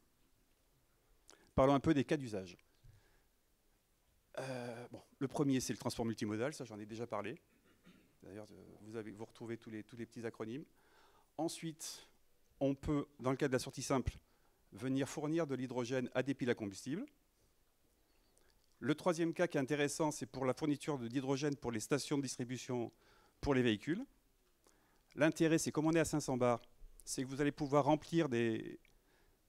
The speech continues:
des véhicules trois cent cinquante bars sans compresseur sur le point de distribution. Et ça, c'est un gros avantage, comme le disait mon, mon collègue, en termes de, d'opex. Ensuite,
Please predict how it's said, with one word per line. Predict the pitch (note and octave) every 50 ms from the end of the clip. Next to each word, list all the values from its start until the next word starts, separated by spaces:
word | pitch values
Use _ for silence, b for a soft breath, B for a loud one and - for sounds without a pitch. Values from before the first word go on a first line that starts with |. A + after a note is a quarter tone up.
| -
des | - A#2+ A#2+ C3
véhicules | C3 D#3+ E3 D3+ - - E3+ D3+
trois | - - C#3+
cent | C3+ C3+
cinquante | C3+ C3 C3 C3 B2 A#2+
bars | C3+ D3+ F3 - -
sans | - - - F#3 F3+
compresseur | - - D#3+ C#3+ - D3 C3+ - - D#3+ E3+ -
sur | - - C3+
le | A#2 G#2+
point | - - D#3
de | D#3 D3
distribution. | C3 - - C#3 A#2+ A2 - - - _ _ _ _ _ - - - - _ _ _ _ - -
Et | A2+
ça, | G#2 B2
c'est | - - A2+
un |
gros | A2 - C#3+ C3
avantage, | C3+ A#2+ A2 A2 - C3+ C3+ D#3 - - b b b b b b b b b b -
comme | - A2 A2
le | A#2+ A#2+
disait | A#2 A#2+ A2 B2+
mon, | B2 A#2 A2+ G#2+ G#2 G2+
mon | G#2 A#2+ A2
collègue, | - A#2 A2+ A#2+ C3+ C#3 -
en | G#2+
termes | - B2+ A#2+ A#2
de, | G#2+ G2 G2+ G2+ F#2+ - - - - - _ -
d'opex. | A#2 A2+ A2 - - - - - - - - _ _ _ - - - - - - - - _ _ _ _ _ _ _ _ _ _ _ _ - - - - - - - - - - _ _ _ _ -
Ensuite, | C#3 D3+ D#3+ - - F3+ F#3+ G3 - - - -